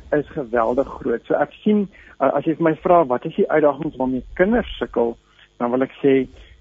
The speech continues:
die geweldige druk op hulle, maar dit is binne in die konteks van die geweldige druk wat daar in die hele gesin is, op almal om net aan te gaan, asof daar nie fout is. En so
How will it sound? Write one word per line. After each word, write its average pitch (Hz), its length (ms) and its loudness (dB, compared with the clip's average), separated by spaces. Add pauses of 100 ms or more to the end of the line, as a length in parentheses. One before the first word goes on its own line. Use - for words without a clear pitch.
(420)
die 123 180 0
geweldige 120 560 4
druk 123 220 0
op - 120 -2
hulle, 98 400 -2 (840)
maar 120 500 4 (480)
dit 127 180 -2 (360)
is 127 160 -4
binne 139 220 4
in 156 120 2
die 135 60 -4
konteks 143 440 0
van 135 140 -2
die 127 120 -2
geweldige 123 720 2
druk 120 220 -4
wat 113 100 -8
daar 110 200 -4
in 120 60 -6
die 110 120 -8
hele 110 180 -6
gesin - 420 -10 (140)
is, - 180 -18 (640)
op 139 280 4
almal 123 320 2
om 120 180 -2
net 117 180 -2
aan 113 240 -4
te 117 100 -6
gaan, 104 320 -8 (100)
asof 113 360 -4
daar 113 180 0
nie 113 180 -6
fout 107 220 -2
is. 113 120 -10
En 117 80 -8
so 139 120 -2